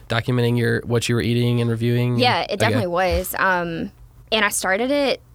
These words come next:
Speaker 2: without telling anyone.
Speaker 1: Okay,
Speaker 2: I think,
Speaker 1: nice.
Speaker 2: I think my husband knew. Or I, like, briefly mentioned it and he didn't know I, like, really did it. Um, but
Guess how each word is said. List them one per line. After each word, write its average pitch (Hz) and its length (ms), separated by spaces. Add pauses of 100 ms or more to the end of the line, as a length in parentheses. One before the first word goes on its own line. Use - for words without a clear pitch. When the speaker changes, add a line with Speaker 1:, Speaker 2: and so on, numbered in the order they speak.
(600)
Speaker 2:
without 185 400
telling 190 400
anyone. 294 580 (320)
Speaker 1:
Okay, 117 220
Speaker 2:
I 123 40
think, 131 100
Speaker 1:
nice. - 340
Speaker 2:
I 269 60
think 403 180
my 285 60
husband 208 320
knew. 214 260 (720)
Or 302 140
I, 330 80
like, 277 140
briefly 190 300
mentioned 208 320
it 208 60
and 196 80
he 202 80
didn't 175 160
know 170 120
I, 165 80
like, 165 140
really 151 200
did 143 140
it. - 180 (500)
Um, 185 400 (120)
but 220 220